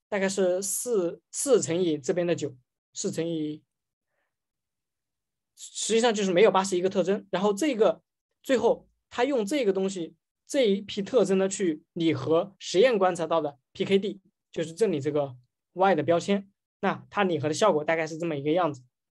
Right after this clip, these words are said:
所以它的基本的逻辑就是说，单纯从原子层面的这个相互作用来看，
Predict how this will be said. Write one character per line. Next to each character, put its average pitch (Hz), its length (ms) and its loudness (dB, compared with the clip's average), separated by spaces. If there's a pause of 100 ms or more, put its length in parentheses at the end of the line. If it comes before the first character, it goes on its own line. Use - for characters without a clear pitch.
(840)
所 - 120 4
以 208 220 2 (220)
它 277 180 2
的 254 260 2 (440)
基 294 160 2
本 190 180 2
的 156 160 4
逻 147 180 -2
辑 214 160 -4
就 220 140 6
是 196 80 -2
说， 202 320 2 (220)
单 285 200 2
纯 180 220 -4
从 170 300 -2
原 160 240 0
子 226 120 -4
层 147 140 -10
面 175 160 -2
的 151 80 -4
这 165 80 -12
个 170 60 -4
相 196 160 -2
互 208 40 -2
作 240 180 4
用 190 100 2
来 151 120 -6
看， 220 280 -10